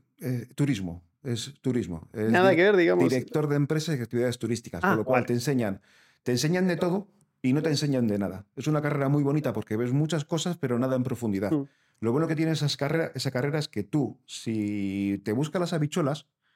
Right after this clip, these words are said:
Speaker 1: puedes ir consiguiendo trabajos mientras que estás estudiando. Bien sea por prácticas, bien sea por mismos contactos de la escuela. Y así, así fue como entré yo en esta compañía. Entonces, es una compañía donde todo lo que había aprendido se podía aplicar perfectamente,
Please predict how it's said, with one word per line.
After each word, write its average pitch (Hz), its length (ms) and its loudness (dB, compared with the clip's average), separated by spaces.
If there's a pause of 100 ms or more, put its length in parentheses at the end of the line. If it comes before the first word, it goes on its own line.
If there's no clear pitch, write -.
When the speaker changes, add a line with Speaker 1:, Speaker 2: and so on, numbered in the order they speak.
(240)
Speaker 1:
puedes 151 240 0
ir 151 80 -4
consiguiendo 139 400 -2
trabajos 143 640 -4 (160)
mientras 113 380 -4
que 117 80 -6
estás 123 240 -4
estudiando. 90 580 -6 (520)
Bien 113 160 -2
sea 113 160 -2
por 104 340 -2
prácticas, 131 720 -4
bien 104 200 -4
sea 110 360 -4
por 101 640 0
mismos 127 340 2
contactos 113 480 -4
de 110 80 0
la 104 80 -2
escuela. 143 320 -4 (340)
Y 117 60 -4
así, - 320 -6
así 123 180 -6
fue 131 140 -4
como 123 160 -2
entré 117 160 -2
yo 117 100 -2
en 123 60 0
esta 120 200 -4
compañía. 104 480 -4 (420)
Entonces, - 380 -8 (420)
es 131 120 -4
una 147 140 2
compañía 147 380 0
donde 107 260 0
todo 147 360 -2
lo 160 80 0
que 156 100 -2
había 139 120 0
aprendido 139 360 0
se 131 140 -6
podía 107 240 -4
aplicar 120 340 -6
perfectamente, 98 800 -10